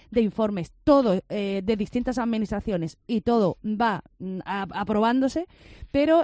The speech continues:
el caso es que hoy hemos conocido ese nuevo proyecto que en este caso va a firmar un arquitecto que es británico, David Chipperfield, que además fue galardonado en el año dos mil veintitrés con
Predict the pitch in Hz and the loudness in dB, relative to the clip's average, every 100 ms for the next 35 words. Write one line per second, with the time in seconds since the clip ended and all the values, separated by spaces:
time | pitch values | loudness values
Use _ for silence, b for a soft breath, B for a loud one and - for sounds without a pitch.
0 | - 240 247 254 277 262 - 285 - 247 | 2 -4 -2 2 2 2 -2 -2 0 2
1 | 262 269 254 277 262 294 294 294 - 262 | 2 2 0 -2 -2 -2 0 -2 -2 -4
2 | - 269 254 254 254 262 262 277 302 _ | -2 -2 0 2 0 2 0 2 -2 _
3 | 302 330 B B B B _ 285 285 294 | -4 -4 B B B B _ 0 2 0
4 | - 214 240 - 262 254 - 262 220 233 | -2 -4 -2 -2 -2 -2 -2 -2 -2 -4
5 | 247 240 247 262 - 240 226 - 233 262 | -2 -4 -2 -4 -2 -2 -2 -6 -4 -4
6 | - - 269 - 220 226 233 - 196 220 | -2 0 0 -2 -2 -2 -2 -6 -4 -4
7 | 220 254 262 247 269 277 b b - 233 | 0 0 0 0 -2 -2 b b -2 0
8 | 240 240 240 - 214 294 294 262 - 285 | 2 0 -2 -4 -4 -2 -2 -4 -2 0
9 | 302 302 - 226 220 208 202 190 202 196 | 0 -4 -6 -4 -2 -2 -2 -2 -4 -4
10 | 226 233 214 - 240 226 226 220 226 220 | -4 -6 -6 -2 0 0 0 0 0 0
11 | 220 214 b b - 240 233 226 233 220 | 0 0 b b -4 0 2 2 2 0
12 | 214 226 220 220 214 220 240 233 - 226 | 0 -2 -2 -2 -2 0 0 0 -2 -2
13 | 226 | -2